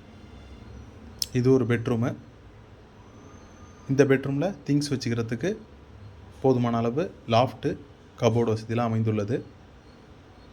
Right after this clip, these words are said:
மயிலாடுதுறை மாவட்டம், மயிலாடுதுறை டவுனில் காவேரி நகர் அந்த ஏரியாவிலேருந்து ஒரு இரநூறு மீட்டர் தொலைவில் தான் இப்போ நம்ம பார்க்குற இந்த வீடு வாக்கபிள்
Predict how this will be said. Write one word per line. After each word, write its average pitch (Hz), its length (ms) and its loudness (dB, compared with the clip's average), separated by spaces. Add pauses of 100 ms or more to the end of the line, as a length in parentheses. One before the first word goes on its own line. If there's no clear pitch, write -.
(200)
மயிலாடுதுறை 120 580 4
மாவட்டம், 113 400 0 (880)
மயிலாடுதுறை 117 520 2 (140)
டவுனில் 120 300 2 (1700)
காவேரி 127 440 6
நகர் 101 240 -6 (680)
அந்த 110 140 0 (140)
ஏரியாவிலேருந்து 120 520 0 (540)
ஒரு 117 120 4 (120)
இரநூறு 117 360 4
மீட்டர் 127 280 -2
தொலைவில் 113 340 2
தான் 135 120 2
இப்போ 123 140 -2
நம்ம 107 180 0
பார்க்குற 113 280 2 (380)
இந்த 107 120 4 (100)
வீடு 120 200 4 (320)
வாக்கபிள் 120 480 4